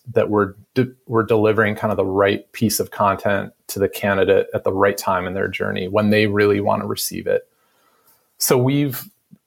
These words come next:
we have a handful of talent segments and, and, um, we're in the process of mapping out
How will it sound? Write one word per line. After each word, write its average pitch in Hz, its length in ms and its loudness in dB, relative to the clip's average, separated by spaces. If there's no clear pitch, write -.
we 135 160 2
have 123 380 2
a 120 80 -2
handful 120 460 2
of 104 160 2
talent 107 340 -2
segments 101 520 0
and, 92 420 -2
and, 92 300 -6
um, 95 420 -6
we're 117 160 4
in 123 80 6
the 120 80 4
process 110 460 0
of 98 140 -2
mapping 95 540 -2
out 92 380 2